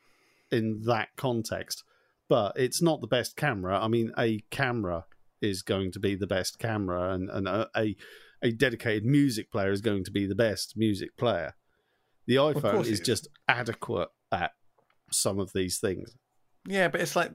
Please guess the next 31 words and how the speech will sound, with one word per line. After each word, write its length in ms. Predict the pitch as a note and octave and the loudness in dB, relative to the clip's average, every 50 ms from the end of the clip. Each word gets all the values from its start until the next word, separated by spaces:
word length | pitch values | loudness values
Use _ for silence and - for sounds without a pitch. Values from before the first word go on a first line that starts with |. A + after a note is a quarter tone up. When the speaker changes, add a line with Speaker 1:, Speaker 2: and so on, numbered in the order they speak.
| - - | -14 -10
Speaker 2:
you 160 | D#3 D3+ D3 | -6 -2 0
know, 140 | B2+ A#2 A#2 - - - - - _ _ _ _ - _ - | 0 0 -2 -4 -10 -20 -20 -20 _ _ _ _ -14 _ 4
Speaker 1:
In 120 | G3 F3+ | 4 4
fairness, 360 | - - B3+ C4 G#3 D3 - - | 6 6 4 4 4 0 2 2
one, 160 | G3 A3 A#3 | 2 4 6
Speaker 2:
I 120 | A2 A#2+ C3 | 6 8 8
Speaker 1:
the 40 | - | 8
one 80 | - - | 8 6
Speaker 2:
am 40 | C#3+ | 4
Speaker 1:
thing 140 | - A#3 | 4 4
it 100 | F#3+ E3 D3+ | 4 4 4
really 420 | D3 D3+ F3+ G3+ G#3 G3+ G3+ F#3 | 6 6 6 6 6 4 2 -2
does 320 | D3+ - E3 E3 E3+ D#3+ - | 2 4 4 4 4 0 0
do 260 | - E3+ E3 F3 E3+ | 2 4 4 4 2
quite 320 | - - D3+ D3+ D3 - | 2 2 2 4 4 2
well 440 | - A#2+ A#2+ B2+ D3 F3 G3 G3+ - _ _ _ _ _ _ - | 2 2 4 4 4 2 0 -4 -12 _ _ _ _ _ _ -2
is 160 | - A#2+ G#2+ A#2 | -2 0 0 2
make 180 | B2 C#3 C#3+ | 2 4 4
Speaker 2:
Yeah. 60 | B2+ B2 | 2 0
Speaker 1:
phone 360 | A#2 - C#3+ C3 C3+ C#3 C3+ | 0 0 2 2 2 2 0
calls. 480 | - - G2 F2 E2+ E2+ - - - - _ - - - - - - - - - _ _ _ _ _ _ _ _ - _ _ _ _ - | -2 -2 -4 -4 -4 -4 -6 -6 -8 -10 _ -20 -20 -20 -20 -20 -20 -20 -20 -20 _ _ _ _ _ _ _ _ -20 _ _ _ _ -4
Speaker 2:
Yeah, 240 | C3 B2 B2+ B2+ - | 0 2 2 2 2
or 180 | - G#2 - | 0 -2 -6
podcasts. 640 | - - - B2+ A#2 - - - G#2+ G#2 G2+ - - | -6 -2 -2 -2 -2 -2 -8 -4 -2 -2 -2 -2 -4
You 120 | B2+ B2 | -6 -4
can 120 | A2+ A#2+ A#2 | -4 -2 -4
listen 220 | A#2+ A#2 A2+ G#2+ | -4 -4 -4 -6
to 60 | G2 | -8
podcasts 600 | - - C3+ C3 B2+ - - - F2+ F2+ - - - | -6 0 0 0 0 -2 -8 -6 -6 -6 -6 -8 -10
on 80 | F2 | -8
it. 120 | F#2 G2+ | -8 -8